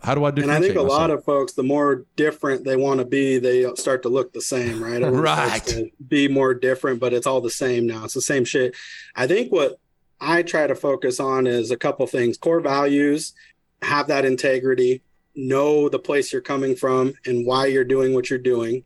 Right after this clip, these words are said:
Speaker 2: What are we doing? What's the impact and difference in these people's lives that I'm making, potentially making, or know that I'm making on their behalf that they don't understand yet?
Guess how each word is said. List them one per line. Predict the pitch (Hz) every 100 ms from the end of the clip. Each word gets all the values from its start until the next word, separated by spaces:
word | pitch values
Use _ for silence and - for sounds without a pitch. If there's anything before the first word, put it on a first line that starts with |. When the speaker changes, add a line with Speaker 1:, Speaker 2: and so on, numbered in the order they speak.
| _ -
Speaker 2:
What | 123 139
are | 143 135
we | 127
doing? | 123 123 123
What's | 131 -
the | 135
impact | 139 131 131 131
and | 127
difference | 127 131 139 123
in | 123
these | 147 156
people's | 196 185 160
lives | 156 175 160 131 123 123 - - - -
that | 127
I'm | 131 120 123
making, | 131 147 151 151 135
potentially | 120 147 135 143
making, | 135 147 156 143
or | 120
know | 131 170
that | 147 123
I'm | 127
making | 139 127 139
on | 131
their | 131
behalf | 127 120 139 131
that | 123
they | 131 123
don't | 156 147 131
understand | 123 120 - 117 113
yet? | 113 113